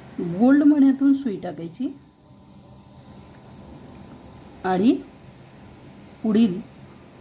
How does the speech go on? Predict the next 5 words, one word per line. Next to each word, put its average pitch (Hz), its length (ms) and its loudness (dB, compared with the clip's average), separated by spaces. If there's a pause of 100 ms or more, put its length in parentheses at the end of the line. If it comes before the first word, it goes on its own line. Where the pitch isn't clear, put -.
(100)
तीन 285 320 4
हिरव्या 190 280 -6
मण्यातून 185 520 -6
सुई 220 360 -4 (840)
टाकून 220 360 -2